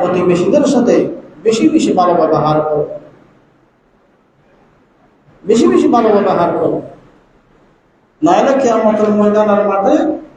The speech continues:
আমি বিশ্বনবী ঘোষণা দিলাম, আমার সাথে তোমাদের কোনো সম্পর্ক থাকবে না।"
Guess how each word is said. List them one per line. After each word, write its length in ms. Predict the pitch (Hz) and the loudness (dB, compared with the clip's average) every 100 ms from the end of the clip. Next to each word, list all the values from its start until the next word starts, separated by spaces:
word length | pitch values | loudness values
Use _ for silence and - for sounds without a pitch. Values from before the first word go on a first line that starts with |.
| - _ _ _ _ _ _ - | -20 _ _ _ _ _ _ -4
আমি 260 | 180 240 | 0 2
বিশ্বনবী 520 | 240 220 233 247 233 220 | 2 2 2 2 4 2
ঘোষণা 420 | 202 202 202 196 | 2 0 2 2
দিলাম, 640 | 202 220 190 - - - - - _ _ _ _ _ _ _ _ - | 2 2 0 -2 -4 -8 -14 -20 _ _ _ _ _ _ _ _ -4
আমার 340 | 214 285 302 | 0 2 2
সাথে 280 | - 262 226 | 0 0 0
তোমাদের 500 | 208 214 214 196 185 | 0 0 2 0 0
কোনো 200 | 185 185 | 0 0
সম্পর্ক 600 | - 180 170 175 165 175 202 - - - - - - _ _ | -2 -2 -4 -2 -2 2 2 0 -2 -8 -12 -20 -20 _ _
থাকবে 380 | 175 - 151 139 | -2 -2 -2 -2
না।" 180 | 135 | -2